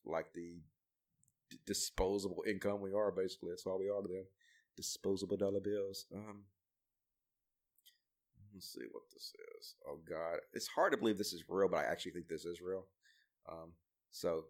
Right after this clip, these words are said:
this person says, Quinn Nordstrom says, "I'm flying off to Detroit, Michigan to travel to Canada tomorrow with Senator Bernie Sanders. Regardless of what you think of his politics, this is a huge deal that a top-tier presidential candidate is highlighting this crisis in America." And, uh, Hilly Muniz says,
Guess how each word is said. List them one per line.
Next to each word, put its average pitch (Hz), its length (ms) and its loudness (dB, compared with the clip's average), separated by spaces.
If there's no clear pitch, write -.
this - 80 -14
person 87 240 -6
says, 87 340 -2
Quinn 90 240 -6
Nordstrom 87 300 -8
says, 90 320 -2
"I'm 95 80 0
flying 156 380 2
off 113 160 6
to - 80 -4
Detroit, 107 420 2
Michigan 98 380 -4
to - 60 -6
travel 110 300 4
to 90 60 -4
Canada 98 380 0
tomorrow 80 340 0
with 76 80 -4
Senator 110 320 -2
Bernie 95 260 -2
Sanders. 95 540 0
Regardless 151 380 2
of 90 100 0
what 98 140 6
you 123 80 -2
think 107 200 -2
of 98 60 -2
his 90 140 -6
politics, 95 560 0
this 107 160 -2
is 101 120 -4
a - 200 -4
huge 127 320 -2
deal 85 400 2
that 98 100 2
a 87 60 2
top-tier 117 480 0
presidential 107 420 2
candidate 87 360 0
is - 200 -6
highlighting 98 300 4
this 95 140 -2
crisis 82 480 0
in 82 80 -4
America." 78 500 -2
And, 82 220 -4
uh, 71 80 4
Hilly 101 320 4
Muniz 90 340 -2
says, - 200 -4